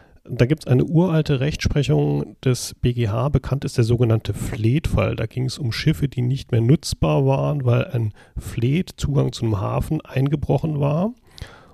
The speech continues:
Und man da gesagt hat, die Schiffe, die in dem Hafen sind und sich überhaupt nicht mehr bewegen können, da ist es eine Eigentumsbeeinträchtigung. Nicht dagegen für die Schiffe von außen, die sozusagen nicht mehr rankommen, äh, die nur diesen einen Hafen nicht mehr anlaufen können, aber andere Häfen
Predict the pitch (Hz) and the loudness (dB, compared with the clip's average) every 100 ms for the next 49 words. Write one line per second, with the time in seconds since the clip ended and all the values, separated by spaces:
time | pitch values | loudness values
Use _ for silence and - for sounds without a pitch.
0 | - 147 135 123 123 135 151 139 143 - | -2 2 4 4 4 2 2 2 0 -2
1 | - - 123 113 - 156 143 117 - 107 | -12 -6 -2 0 2 0 0 -2 -2 -4
2 | - - 156 196 185 156 143 143 160 151 | -4 0 2 2 0 -2 -2 -4 -4 -2
3 | 151 143 117 98 - - 127 - 185 - | -2 -2 -2 -4 -4 4 4 4 -4 -2
4 | 165 165 156 156 180 - 170 135 120 - | 0 2 0 0 -4 -6 -4 -2 -2 0
5 | 135 151 156 147 151 160 165 160 - 151 | 0 0 -2 -2 -2 -2 -4 -4 -4 -4
6 | 160 - 156 170 170 185 - - - - | -4 -4 -4 0 0 0 -6 -20 -20 -20
7 | - _ _ 147 143 185 - 190 165 170 | -20 _ _ 2 4 4 2 -4 0 0
8 | 165 165 - 147 147 - 156 135 - - | 0 -2 0 0 0 0 -2 -2 -2 -2
9 | 131 139 165 165 147 147 - 139 135 131 | 2 4 4 2 0 0 0 0 2 0
10 | 135 135 - 123 113 117 185 190 - 107 | 0 0 2 2 4 4 2 0 0 4
11 | 135 202 208 - - - - - 123 123 | 4 2 -2 -14 -20 -20 -16 0 6 6
12 | 127 127 139 143 156 147 147 131 131 123 | 6 2 4 8 8 6 0 2 2 2
13 | 131 190 202 190 170 - 80 78 - 165 | 0 -2 0 -2 0 0 0 0 0 -2
14 | - 80 - - - 139 147 123 143 139 | -2 0 0 -2 0 0 0 0 0 0
15 | 135 | -2